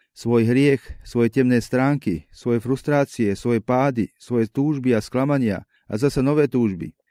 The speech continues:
Keď nekonfrontuješ pravdu o sebe, o akej kozmetickej bohoposte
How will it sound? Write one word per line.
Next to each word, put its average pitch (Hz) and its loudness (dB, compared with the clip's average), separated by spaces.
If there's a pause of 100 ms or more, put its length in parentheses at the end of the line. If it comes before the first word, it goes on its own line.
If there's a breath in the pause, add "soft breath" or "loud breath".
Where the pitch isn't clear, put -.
(120)
Keď 120 0
nekonfrontuješ 147 0
pravdu 135 2
o 131 2
sebe, 123 0 (160)
o 117 -2
akej 143 0
kozmetickej 143 0
bohoposte 143 2